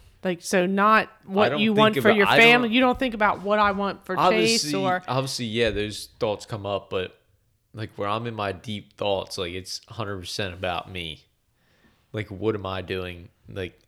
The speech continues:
Speaker 2: I don't know. It's hard
Speaker 1: Is
Speaker 2: to
Speaker 1: it what are
Speaker 2: explain.
Speaker 1: you doing for your family or what are you doing for you? 'Cause it's good if it's what are you doing for you, right, Austin?
Speaker 2: I don't know. I just
Speaker 1: Help him.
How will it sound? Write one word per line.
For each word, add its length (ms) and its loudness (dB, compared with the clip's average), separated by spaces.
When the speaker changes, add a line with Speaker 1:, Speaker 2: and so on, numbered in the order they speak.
Speaker 2:
I 180 -4
don't 80 -12
know. 140 -14
It's 320 -12
hard 120 -2
Speaker 1:
Is 80 2
Speaker 2:
to 80 2
Speaker 1:
it 80 0
what 200 6
are 40 4
Speaker 2:
explain. 100 2
Speaker 1:
you 160 4
doing 320 2
for 120 -4
your 140 2
family 380 0
or 100 0
what 180 0
are 40 0
you 160 -4
doing 260 0
for 160 -6
you? 480 0
'Cause 180 -2
it's 220 -2
good 240 4
if 140 2
it's 180 -2
what 160 0
are 40 -2
you 120 -4
doing 240 0
for 160 -10
you, 360 -4
right, 260 -4
Austin? 540 -6
Speaker 2:
I 160 0
don't 200 -6
know. 220 -2
I 120 -2
just 300 -12
Speaker 1:
Help 340 -8
him. 280 -8